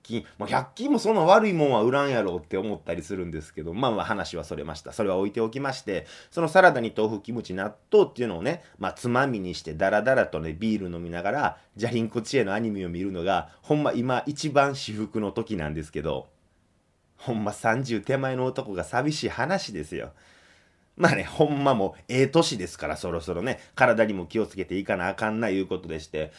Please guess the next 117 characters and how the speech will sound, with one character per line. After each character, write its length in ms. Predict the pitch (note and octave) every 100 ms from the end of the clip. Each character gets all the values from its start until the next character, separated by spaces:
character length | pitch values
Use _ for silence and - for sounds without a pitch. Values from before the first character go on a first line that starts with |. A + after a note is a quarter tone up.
| - -
ま 100 | F#3+
あ、 20 |
そ 60 | F3+
の 140 | E3
ル 100 | E3+
ー 120 | G#3 G3
テ 240 | - B3
ィ 160 | B3 G#3
ー 60 |
ン 40 | A#2+
と 260 | - G2+ -
言 180 | A#2
い 60 | B2
ま 160 | A#2+ A2
す 160 | -
と、 400 | - A2 D#2 -
僕 240 | - C3 E3+
は 140 | E3
ラ 160 | B2 D#3
イ 80 | F3
ブ 100 | G#3
前 220 | C4+ A3+
の 100 | B2+
ル 80 | A#2+
ー 120 | A#2+
テ 140 | -
ィ 40 | C#3
ー 60 |
ン 20 | A2
っ 20 |
て 80 | G2
い 40 |
う 20 |
の 80 | F2+
も 80 | E2
結 240 | D#3+ D3+ -
構、 340 | G2 D2+ - -
多 80 | C3
分 80 |
人 160 | F#2+ D#3
に 60 | D3
比 100 | C#3+
べ 160 | A2+
て 80 | -
あ 120 | F#2
る 100 | G2+
方 200 | G2+ C#3
や 80 | F#2
と 80 | F2+
思 220 | F#2+ F#2+
う 20 |
ん 40 | F2
で 60 | D#2
す 80 |
け 80 | -
ど 100 | D#2+
も、 240 | F#2 F2 D#2 - - - _
な 140 | D#3
ん 20 | G#3
か 100 | B2+
本 320 | F#3 C4 F#3+
来 160 | G2
は 140 | F#2+ F2+
ね、 180 | G#2 E2+
こ 300 | - F#2+ F#2
う 0 |
直 220 | C#3 C3+
前 120 | C3 C3+
ま 160 | G#2+
で 100 | E2
楽 220 | D#2+ F#2
屋 60 | G#2
で 60 | G2+
ワ 160 | A2+
イ 60 | A#2
ワ 160 | F2+
イ 60 | D#2
し 60 | -
て 100 | F2
て、 100 | E2+
パ 160 | -
ッ 100 | C#3+
と 120 | C3+
出 100 | G2+
て、 80 | F#2
ワ 160 | F2+ A#2
ッ 100 | -
と 120 | A#2
出 80 | F#2+
て、 100 | D#2+
ヒ 140 | -
ュ 20 | C#3
ッ 40 |
と 120 | B2
帰 120 | G2+
っ 60 | G2
て 120 | -
く 100 | E2+
る 80 | F#2
み 120 | F2
た 80 | F2
い 40 |
な 60 | D#2
の 60 | D#2+
に 100 | F2+
憧 260 | A#2+ B2
れ 60 | A2+
た 100 | F2+
り 80 | D2+
は 120 | D#2
す 120 | -
る 160 | G2 E2
ん 60 |
で 80 | D#2
す 100 | -
け 100 | E2+
ど、 160 | D#2+